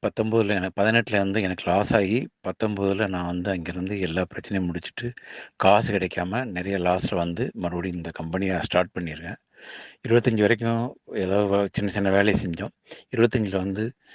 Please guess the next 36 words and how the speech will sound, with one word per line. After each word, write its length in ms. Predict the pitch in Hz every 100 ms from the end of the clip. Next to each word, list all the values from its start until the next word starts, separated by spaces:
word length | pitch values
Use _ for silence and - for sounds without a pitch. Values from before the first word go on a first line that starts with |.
| - - -
Flipkart-ல 480 | 117 - 135 - 110
வந்து 460 | 101 98 131 - -
என்னை 220 | 92 90
தொந்தரவு 360 | 104 101 127 110
பண்ணி 400 | 107 107 131 - _ -
சீல் 300 | - 131 127
பண்ணாங்க. 520 | 120 98 87 90 104 -
எனக்கு 300 | 101 87 90
அந்த 200 | 85 85
மேட்டர் 360 | 101 127 127
என்னன்னு 280 | 113 107 95
தெரியல. 260 | 92 90 110 - - - _ _
சீல் 200 | - 143
பண்ண 200 | 135 123
உடனே 180 | 113 120
நான் 160 | 117 104
கோர்ட்டுக்கு 280 | 117 110 104
போயிட்டு 220 | 101 98
மறுபடியும் 520 | 120 101 98 98 113 101
நாலஞ்சு 320 | 92 92 95
நாள்ல 280 | 92 95 104
மறுபடியும் 440 | 92 90 104 101
டீசீல் 360 | 107 104 104 87
பண்ணி, 300 | 92 113 147 - - -
இப்ப 160 | 107 92
கம்பெனி 320 | 90 98 110
திறந்து 340 | 95 90 92
வச்சிருக்கேன். 320 | 87 - 113
வேலை, 320 | 110 98 107 101
சின்ன 260 | 107 101
வேலை 240 | 101 101 104
கூட 180 | 101 104
கிடைக்கிறது 400 | 92 87 87 85
கூட 160 | 107
கஷ்டமா 380 | 101 90 101 92
இருக்கு. 300 | 78 80